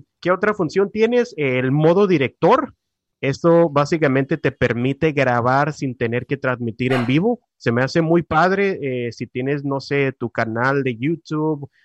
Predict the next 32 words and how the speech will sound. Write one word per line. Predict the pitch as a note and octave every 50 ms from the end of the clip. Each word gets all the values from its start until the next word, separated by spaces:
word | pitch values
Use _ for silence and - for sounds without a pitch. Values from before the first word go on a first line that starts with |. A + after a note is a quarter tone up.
| _ _
o | - A#2 A#2+ A#2+ A#2 A#2+ A#2+ A#2 A2+
estás | A2 - - - - D#3
empezando | C#3+ C3+ B2+ - C3+ B2+ C3+ C3+
un | C#3+ C#3 C3+
podcast | - D3+ C#3+ D3 C#3+ - - D3+ C#3+ C#3+ B2+ - B2
o | A2+ A2+ A2+
algo, | B2+ C#3 D#3 D3+ D3 C3+ C#3+ D3
o | C#3+ C#3 C#3 C3+ B2+ B2 B2 A#2
una | B2 C#3+ D3 D3 C#3+
página | - D3 C#3+ C#3+ - D3 C#3 C3+ C3+ B2+
de | B2 A#2
Facebook. | G#2+ - D3+ D#3+ D#3+ D3+ D#3 E3+ F3 E3 - _ _ _ _ _ _ _ _ -
No | B2 D#3 F3+
necesariamente | G3+ G3 F3 F3 C3+ E3 E3 F3 F3 F3+ E3+ F3+ D#3
tienes | E3+ E3+ F3 D3+ -
que | -
hacerlo | E3 D3+ A2 A#2 D#3+ D#3 D3+ D#3 D#3 D#3 C3+
en | A2 G#2+
vivo. | A2 D3+ G3 F3 C#3+ C3 B2+ C3 -
Puedes | B2+ B2+ C3+ D3 C3 B2+
grabar | B2+ A#2+ A2+ A2+ B2 C3+ C#3+ C#3
con | - C#3
los | C3+ A#2+
diferentes | A#2+ A#2 - A#2+ A2 A#2 A#2 A#2 C3+ A#2 -
ángulos, | D3 C#3 C3+ C#3 C3 C3 C3 B2+ A#2+ B2 B2 A#2+ A#2+ - _ _ _ _
poner | - A#2 A#2 A#2+ B2+ - -
tus | - B2+ B2 A#2
logos, | B2 B2+ C3 B2+ B2 B2 A#2+ A#2+ A#2+ A#2+ A#2+ A#2 -
poner | _ A2+ A2+ A2 A#2 A#2 -
tus | - B2 B2 A#2
videos, | A#2+ A#2+ A#2 A#2 A#2+ A#2+ B2 A#2+ A#2+ A#2+ - A#2+
hacer | A2 - - F3 F3+ -